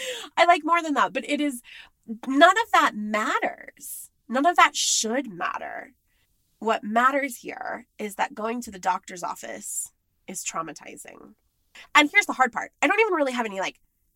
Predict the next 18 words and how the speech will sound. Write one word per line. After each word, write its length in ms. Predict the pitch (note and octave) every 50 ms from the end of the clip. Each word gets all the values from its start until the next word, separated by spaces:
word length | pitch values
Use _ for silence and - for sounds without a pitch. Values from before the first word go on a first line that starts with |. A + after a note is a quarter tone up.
| _ _ _ -
tips 360 | - - A4+ A#4+ - - -
about 300 | - - - - - -
this. 280 | - - - - - -
I 60 | - A#3
don't 120 | C#4 D4
have 100 | E4+ E4
any 100 | D#4 D4
tips. 380 | - - - D4 - - - -
I 60 | -
don't 140 | G#3+ G#3+ G#3+
have 140 | G#3+ A3+ A3+
any 160 | A3 G#3+ G3
advice. 420 | F#3+ F3 F3+ F3+ F#3 F#3 - - -
I 40 | G3
don't 140 | G#3 G#3+
have 140 | G#3+ A3+ A#3
any 140 | A3+ G3+ F#3
pointers 760 | _ - - A#3 A#3+ A#3+ A#3 G#3 F3 E3+ D#3+ - F#3 -